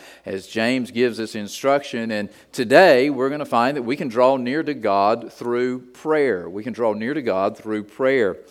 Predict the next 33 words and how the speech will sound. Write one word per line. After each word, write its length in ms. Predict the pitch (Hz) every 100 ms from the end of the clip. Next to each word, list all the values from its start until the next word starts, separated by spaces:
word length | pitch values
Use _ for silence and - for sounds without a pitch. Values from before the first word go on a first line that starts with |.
| - - _
So 140 | - 107
we'll 220 | 120 147
read 340 | 135 143 165
the 100 | 117
last 380 | 107 113 131 113
verses 460 | 117 127 127 120 113
of 80 |
this 180 | 107 135
book, 420 | - 113 117 131
beginning 380 | - 101 127 139
in 160 | 123 107
verse 320 | 113 117 -
thirteen 680 | - 175 190 - 98 123 165 - _ _
and 160 | - 110
reading 400 | 127 156 175 175
through 340 | - 143 143
verse 460 | 127 127 123 123 - -
twenty. 480 | - 127 113 85 78 _ _ _ _ _ _ _ - - _ _ _
"Is 160 | 131 131
any 180 | 175 226
among 460 | 208 160 165 165
you 380 | 135 139 143 143
afflicted? 1000 | 135 123 - 143 139 - 104 85 - - _ _
Let 260 | - 107 117
him 220 | 123 127
pray. 540 | - 123 110 87 82 - - _ _ 98
Is 160 | 95
any 260 | 123 123 127
merry? 720 | 131 151 185 180 101 85 67 - _
Let 160 | 104 110
him 100 | 104
sing 280 | - 107 95
psalms. 720 | - 127 127 85 82 - -